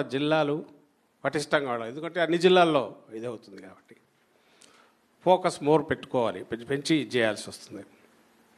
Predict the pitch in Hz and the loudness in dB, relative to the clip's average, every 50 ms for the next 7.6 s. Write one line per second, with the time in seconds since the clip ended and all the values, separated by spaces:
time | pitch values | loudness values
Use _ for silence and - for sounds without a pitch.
0 | _ _ _ _ _ - - - - - 147 170 185 202 190 185 180 - 175 175 | _ _ _ _ _ -20 -16 -6 -2 2 2 4 4 4 2 0 0 -2 -4 -6
1 | - - 175 165 156 - 156 156 156 156 165 143 143 - - 120 117 113 104 98 | -4 -2 -2 -2 0 0 0 -2 -2 -4 -6 -8 -8 -10 -10 -10 -10 -12 -14 -16
2 | - 98 - - 104 - _ _ _ _ _ _ _ _ _ _ _ _ _ _ | -18 -18 -20 -20 -20 -20 _ _ _ _ _ _ _ _ _ _ _ _ _ _
3 | _ _ _ _ - 147 151 151 147 139 139 139 - - 160 170 190 185 185 185 | _ _ _ _ -6 -2 -2 -2 -2 -2 -4 -8 -4 0 2 4 4 2 2 4
4 | 190 185 185 180 180 180 175 170 170 170 - 160 165 165 160 180 175 165 151 139 | 6 6 6 6 6 4 4 2 0 2 2 2 2 4 2 2 2 2 2 2
5 | - 135 - 165 151 - - 165 156 156 151 147 139 135 139 135 - 156 151 139 | 0 0 -2 -2 -4 0 0 2 4 4 4 4 2 0 0 -2 -4 -4 -2 0
6 | 131 131 131 127 120 113 104 123 135 135 131 151 147 147 147 143 139 139 131 123 | 0 0 0 -2 -4 0 2 4 4 4 4 0 0 0 -2 -2 0 0 -2 -2
7 | 120 120 131 127 127 113 107 95 98 - - | -2 -4 -4 -4 -4 -6 -6 -10 -10 -10 -10